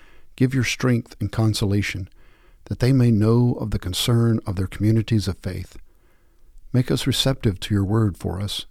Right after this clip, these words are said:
and enable us to know and do your will. Bind your people together in a shared faith,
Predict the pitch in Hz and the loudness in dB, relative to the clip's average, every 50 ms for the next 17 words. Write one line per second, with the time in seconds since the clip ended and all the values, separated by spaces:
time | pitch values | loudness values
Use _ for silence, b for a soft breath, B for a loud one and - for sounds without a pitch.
0 | - - 107 107 101 107 120 131 127 123 117 113 - - - 117 98 104 110 120 | -2 0 2 2 4 4 4 4 2 2 2 0 0 0 0 0 2 2 4 4
1 | 123 127 - 113 104 95 98 117 120 117 117 113 110 101 98 98 92 90 101 - | 2 2 2 0 -2 0 2 2 4 4 4 4 2 2 0 -2 -2 -4 -6 -10
2 | b b b b b b b b b b b b b b b - - 110 110 120 | b b b b b b b b b b b b b b b -4 0 2 4 4
3 | 123 117 117 110 - - 151 135 - 127 117 - - 107 101 120 123 120 120 104 | 4 4 4 4 4 2 2 0 -2 -2 -2 -2 -2 -2 0 0 2 2 2 2
4 | 98 120 120 107 98 - - - 135 139 143 131 110 - - 104 90 90 92 - | 2 2 0 0 0 0 0 2 2 4 4 2 2 0 -2 -2 -2 -2 -6 -8
5 | - | -14